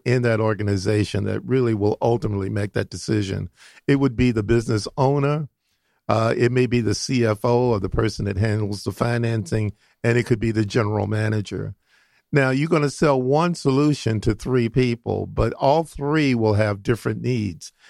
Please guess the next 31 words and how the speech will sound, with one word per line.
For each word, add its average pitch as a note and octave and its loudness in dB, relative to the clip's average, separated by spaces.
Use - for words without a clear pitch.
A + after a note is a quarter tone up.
And C3+ 2
so D3+ 4
it's C#3 0
important D3 0
for C3 -2
you D3 2
to C3 0
understand B2+ 0
what B2 0
those A#2 0
needs A2+ 0
are A#2 0
from G#2+ -6
each D3 0
of A2+ 0
those A2 0
three A2+ -2
people, G2+ -2
which B2+ 0
really D#3+ 2
means C3+ 0
that A2 -2
you've C#3+ 0
got C#3 0
to B2 -6
spend A2+ -2
time A#2 0
with G2+ -2
all G#2+ 2
three, C3 -2
understanding A#2+ -2